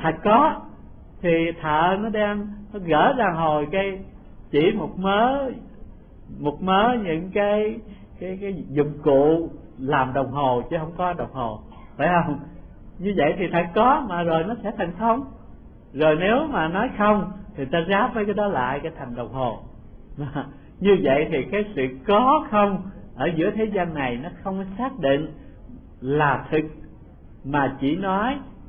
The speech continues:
có là tạm có, là giả có, chứ không phải là không. Như vậy hiểu được cái lý đó thì quý vị mới chiếu kiến ngũ uẩn giai không đó.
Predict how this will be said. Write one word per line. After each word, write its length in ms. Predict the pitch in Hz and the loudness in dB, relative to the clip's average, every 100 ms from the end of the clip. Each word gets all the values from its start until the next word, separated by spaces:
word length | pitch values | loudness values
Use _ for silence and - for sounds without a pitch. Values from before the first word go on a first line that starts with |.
| - - - | -18 -6 2
có 460 | 196 247 294 - - | 6 6 4 -2 -4
là 340 | 135 135 120 - - | -2 -2 -2 -6 -4
tạm 400 | 120 117 135 160 - | 0 2 0 -4 -2
có, 440 | 185 208 269 277 - - - - | 2 2 2 -2 -10 -18 -18 -8
là 200 | 135 117 113 | -6 -4 -2
giả 260 | 117 151 185 | -2 -2 0
có, 420 | 185 214 254 - - - - - - - | 4 4 4 0 -12 -18 -20 -20 -18 -2
chứ 80 | 190 190 | -2 0
không 160 | 190 160 | -4 -4
phải 180 | 135 160 | -4 -4
là 140 | 143 - - | -6 -8 -6
không. 220 | 151 147 - - - - - - - | -6 -6 -12 -20 -20 -20 -20 -12 0
Như 160 | 202 190 | 2 4
vậy 240 | 135 147 - - | 4 4 -2 -8
hiểu 340 | - 147 185 262 | 2 4 6 6
được 380 | 143 143 - | 4 2 -2
cái 100 | - | -2
lý 180 | 226 233 | 2 4
đó 460 | 247 214 262 - - - - - - | 6 8 8 4 -2 -14 -16 -16 -4
thì 280 | - 151 127 139 | 4 4 4 4
quý 180 | 214 190 | 2 4
vị 200 | 135 147 | 4 4
mới 280 | 196 220 226 - - - - - - - | 2 2 0 -6 -16 -18 -18 -20 -20 -6
chiếu 240 | - 233 262 - | 4 4 4 2
kiến 280 | 233 247 202 | 2 2 2
ngũ 140 | 175 | 2
uẩn 340 | 185 160 220 190 | 4 2 2 0
giai 200 | 185 165 - | 0 0 0
không 300 | 180 151 156 | 0 0 -2
đó. 120 | 170 | -8